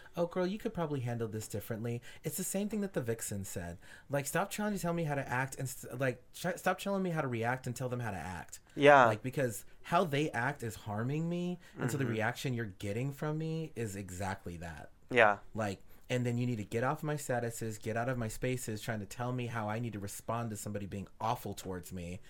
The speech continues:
Speaker 1: Like, and it is, it's really sucky too, because what I'm also finding is silence.
Speaker 2: Yeah.
Speaker 1: That also, by the way, and I will say this, um, 'cause I know a lot of my friends actually listen to this podcast, that silence is loud.
Speaker 2: Yeah.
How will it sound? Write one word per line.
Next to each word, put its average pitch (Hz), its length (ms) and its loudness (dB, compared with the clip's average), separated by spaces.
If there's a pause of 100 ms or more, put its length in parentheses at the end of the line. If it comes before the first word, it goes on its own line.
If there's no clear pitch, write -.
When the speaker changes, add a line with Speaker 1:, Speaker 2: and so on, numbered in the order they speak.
(360)
Speaker 1:
Like, 104 360 0 (240)
and 160 120 2
it 202 80 2
is, 254 280 -2
it's 147 180 -4
really 190 240 -2
sucky 165 480 -2
too, 208 300 -2
because 180 300 -2
what 151 100 2
I'm 143 160 0
also 131 300 0
finding 208 360 0
is 123 140 -2
silence. 95 760 -4 (460)
Speaker 2:
Yeah. 117 300 12 (100)
Speaker 1:
That 147 340 4 (220)
also, 143 460 2
by 165 200 0
the 254 120 -2
way, 135 340 2
and 143 120 -2
I 202 100 0
will 123 180 0
say 120 180 0
this, 113 320 -2
um, 113 180 -6
'cause 147 140 -8
I 175 80 2
know 135 120 2
a - 40 2
lot 104 140 2
of 101 60 -2
my 101 120 -2
friends 98 240 -4
actually 95 240 -6
listen 95 260 -6
to 92 60 -8
this 92 80 -12
podcast, 98 440 -4
that 196 140 0
silence 127 460 0
is 95 220 -4
loud. 92 840 2 (280)
Speaker 2:
Yeah. 107 240 2